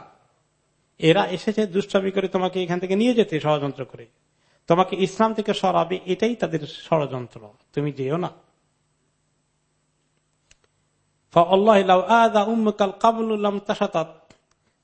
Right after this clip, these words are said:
তোমার মা যদি মাথার মধ্যে চিরুনি না লাগায়, এ-, একটা জঙ্গল হতে হতে কিছু উকুনও হয়, একদিন উকুনের যন্ত্রণা তোমার আম্মু মাথায় চিরুনি লাগাবেন, তুমি এত চিন্তা করো না। "ওয়ালাউ ইস্তাদ্দা আলাইহা হাররু মাক্কাতা লাস্তাদাল্লাত",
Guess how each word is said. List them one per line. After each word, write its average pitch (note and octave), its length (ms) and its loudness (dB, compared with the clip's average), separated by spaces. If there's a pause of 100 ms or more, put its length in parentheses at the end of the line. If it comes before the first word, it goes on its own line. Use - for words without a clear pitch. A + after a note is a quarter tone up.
তোমার G3 280 2
মা F3 260 2
যদি F3+ 160 -2
মাথার F3 360 2
মধ্যে G3+ 180 0
চিরুনি E3+ 440 0
না E3 200 2
লাগায়, D3+ 460 -2 (580)
এ-, D3 180 -10
একটা D#3 260 -2
জঙ্গল D#3+ 340 0
হতে F#3 220 -2
হতে F3+ 220 0
কিছু F3+ 260 -6 (120)
উকুনও F#3 340 0
হয়, D3+ 320 2 (520)
একদিন E3 380 2
উকুনের E3+ 380 2
যন্ত্রণা D3+ 540 0
তোমার D3+ 260 0
আম্মু D3+ 240 -2
মাথায় D3 300 -2
চিরুনি C#3+ 380 -2
লাগাবেন, C3 460 -2 (960)
তুমি D#3+ 180 0
এত D#3+ 160 0
চিন্তা D#3 320 -6
করো B2 220 -10
না। A#2+ 160 -16 (600)
"ওয়ালাউ F#3 280 6
ইস্তাদ্দা G3+ 540 2
আলাইহা F#3 480 -2
হাররু G3+ 240 0
মাক্কাতা A3 520 0
লাস্তাদাল্লাত", E3 720 0